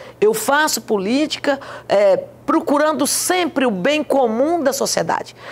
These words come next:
procurando sempre como é que eu posso, ao me posicionar, contribuir para o en-, o enriquecimento, o engrandecimento da sociedade.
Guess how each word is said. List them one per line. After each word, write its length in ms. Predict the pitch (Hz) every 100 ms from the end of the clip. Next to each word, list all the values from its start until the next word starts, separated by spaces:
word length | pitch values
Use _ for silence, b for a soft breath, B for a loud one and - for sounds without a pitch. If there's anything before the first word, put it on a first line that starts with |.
| B B
procurando 580 | 269 - 277 277 302 294
sempre 560 | - - 330 349 330
como 400 | - 320 311 294
é 140 | 320 -
que 140 | -
eu 100 | 339
posso, 580 | - 233 202 185 - 254 B B B
ao 240 | 302 370
me 140 | 349 339
posicionar, 960 | 285 285 240 220 262 202 185 202 254 B B B B
contribuir 880 | - 381 381 370 339 247 269 302 359
para 320 | 349 277 254
o 80 | 254
en-, 200 | 254 240 -
o 340 | 240 254 254 254
enriquecimento, 1200 | 254 240 247 240 - 190 190 247 277 254 214 202 B B -
o 180 | 254
engrandecimento 1300 | 311 320 262 277 233 285 - 262 208 233 339 339 269
da 120 | 202
sociedade. 720 | 180 202 - 175 160 - -